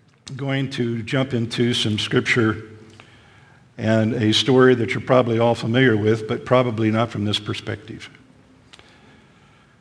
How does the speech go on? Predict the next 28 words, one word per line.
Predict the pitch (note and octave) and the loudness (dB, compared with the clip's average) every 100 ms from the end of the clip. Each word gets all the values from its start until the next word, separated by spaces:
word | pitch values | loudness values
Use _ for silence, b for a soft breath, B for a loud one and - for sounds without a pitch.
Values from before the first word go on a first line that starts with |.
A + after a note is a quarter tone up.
| b _ _ _ _ | b _ _ _ _
Several | - C#3 B2+ | -6 -2 2
weeks | C3 C3+ C3 | 2 0 0
ago, | A#2+ A2+ A#2 - - - - _ _ | 4 4 4 -2 -14 -20 -20 _ _
for | A#2 | -6
those | A2 B2 G#2+ | -2 0 0
of | G#2+ | 0
you | B2 | 0
that | A2+ | 0
have | |
been | G#2 G#2 | -2 -2
attending | G#2 B2+ B2 A2 | 0 2 2 2
on | G2+ G2 | 0 0
Wednesday | B2+ C#3+ G#2 | 0 0 -2
nights, | F#2+ G2 A#2+ - | -2 -2 -2 -4
and, | G2+ G2 F#2+ B2 - | -6 -8 -12 -16 -12
you | A#2 | -6
know, | G#2 | -4
you | G2 G2 | -2 -2
should | F#2+ - E3+ | -2 -2 -2
attend | G#2 - B2 G#2+ | -4 -4 -4 -4
on | G2+ | -4
Wednesday | G#2 G#2 A2 | -4 -6 -6
nights, | G2 G#2 B2 - B B B B B B B - | -4 -6 -8 -14 B B B B B B B 4
we've | D3 | 6
been | C#3 | 8
talking | D#3+ D#3 D#3 C#3 | 8 6 4 0
about | C3+ C3 B2+ B2+ - - | 2 4 2 2 -6 -2
heaven | B2 A2+ D#2+ - | 0 0 -6 -16